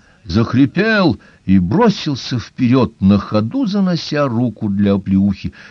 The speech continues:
«Я тебя, негодяй!» Фолку отступил на шаг и выхватил меч из ножен. Юный хоббит стоял молча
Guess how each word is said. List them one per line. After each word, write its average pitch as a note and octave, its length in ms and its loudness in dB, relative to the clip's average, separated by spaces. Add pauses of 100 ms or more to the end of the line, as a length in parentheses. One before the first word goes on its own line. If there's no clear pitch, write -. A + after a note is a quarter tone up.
(120)
«Я A#3+ 440 2 (220)
тебя, A3+ 340 0
негодяй!» E3 840 0 (680)
Фолку G#2+ 600 -2
отступил G2 500 -4
на F2 120 0
шаг - 300 -8 (840)
и D#2+ 160 -10
выхватил B2+ 540 -6
меч G#2 500 0
из E2+ 200 -8
ножен. F#2 320 -2 (1040)
Юный D3 560 2
хоббит C3+ 560 -4
стоял C3 480 -2
молча C3 760 -2